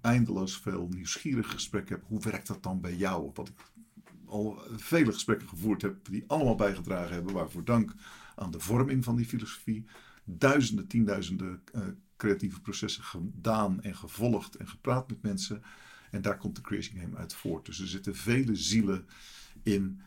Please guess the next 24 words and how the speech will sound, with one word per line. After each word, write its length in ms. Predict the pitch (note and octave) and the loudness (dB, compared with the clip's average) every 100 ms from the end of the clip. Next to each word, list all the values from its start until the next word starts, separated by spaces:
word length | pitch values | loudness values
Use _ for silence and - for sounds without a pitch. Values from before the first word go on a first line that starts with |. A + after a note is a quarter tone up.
| - - - | -20 -20 -20
Eh, 280 | - F#2 F2 | -8 -4 -2
maar 120 | F#2 | 0
die 100 | G#2 | 0
gesprekken 360 | - - A#2+ G#2+ | 0 2 2 2
ga 120 | G#2 | -2
ik 120 | F#2+ | -2
nu, 380 | G2 F#2+ F#2+ F#2+ - | 0 0 0 -4 -6
eh, 220 | F#2 F2 E2+ | -6 -6 -4
opnemen 480 | A2 - F#2+ F2+ F2+ | -4 -2 -4 -4 -6
en 60 | |
naar 140 | F2 D#2 | -8 -4
buiten. 500 | F#2+ G2+ - F2 - _ _ _ _ _ _ _ | -2 -2 -4 -8 -10 _ _ _ _ _ _ _
Ze 160 | - B2 | 2 6
zullen 320 | D#3 C#3+ C#3+ | 10 10 10
erg 280 | D3 C3 - | 8 6 4
divers 400 | A2+ G#2+ B2+ B2 | 4 8 8 8
zijn, 300 | A2 F#2 A#2 | 4 4 4
omdat 440 | B2 A2+ A2 - | 4 6 4 2
alle 160 | A2 F#2+ | 2 4
mensen 260 | F#2+ F#2+ G2+ | 4 4 0
met 140 | G2+ | 0
wie 100 | A2 | 0
ik 60 | G#2+ | 0
spreek 360 | - G#2 - | 2 2 0